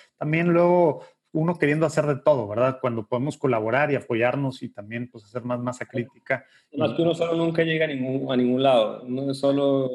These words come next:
Speaker 2: no llega a ningún lado.
Speaker 1: Claro.
Speaker 2: Hoy en día hay que llegar en, en, en alianzas y con, juntos con alguien. Llegamos más, más rápido y menos cansados.
Speaker 1: Exactamente.
Speaker 2: Más lejos.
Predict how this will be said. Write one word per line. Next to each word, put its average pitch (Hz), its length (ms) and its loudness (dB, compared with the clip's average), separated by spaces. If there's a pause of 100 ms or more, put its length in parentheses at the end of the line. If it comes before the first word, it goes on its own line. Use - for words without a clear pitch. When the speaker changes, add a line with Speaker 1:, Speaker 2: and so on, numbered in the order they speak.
(140)
Speaker 2:
no 120 240 -2
llega 117 220 -2
a 113 40 -4
ningún 107 160 -10
lado. 104 180 -2
Speaker 1:
Claro. 113 120 -12
Speaker 2:
Hoy 120 120 -6
en 120 220 -12
día 123 220 0
hay 117 160 -4
que 117 80 -4
llegar 117 320 -4
en, 117 140 -8 (180)
en, 113 240 -18
en 107 140 -14
alianzas 127 600 -4
y 110 200 -6
con, 101 280 -12 (280)
juntos 107 420 -16
con 110 140 -8
alguien. 101 280 -8
Llegamos 117 320 -4
más, 127 280 -4
más 123 180 -4
rápido 135 420 0
y 110 300 -6
menos 120 220 -16
cansados. - 520 -8 (460)
Speaker 1:
Exactamente. 107 800 -12
Speaker 2:
Más 120 100 -12
lejos. - 540 -8